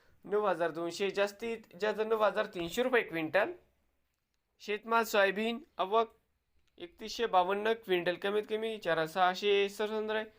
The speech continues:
चार हजार सहाशे पंचवीस जास्तीत जास्त, जास्तीत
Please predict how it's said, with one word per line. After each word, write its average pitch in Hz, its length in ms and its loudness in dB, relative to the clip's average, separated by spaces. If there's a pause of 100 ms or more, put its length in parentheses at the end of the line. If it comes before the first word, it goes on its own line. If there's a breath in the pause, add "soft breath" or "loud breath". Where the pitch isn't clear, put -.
(560 soft breath)
चार 185 140 -2
हजार 180 220 0
सहाशे 175 400 2
पंचवीस 185 420 -6
जास्तीत 214 580 -4 (220)
जास्त, 208 400 -10 (1200)
जास्तीत 220 480 -8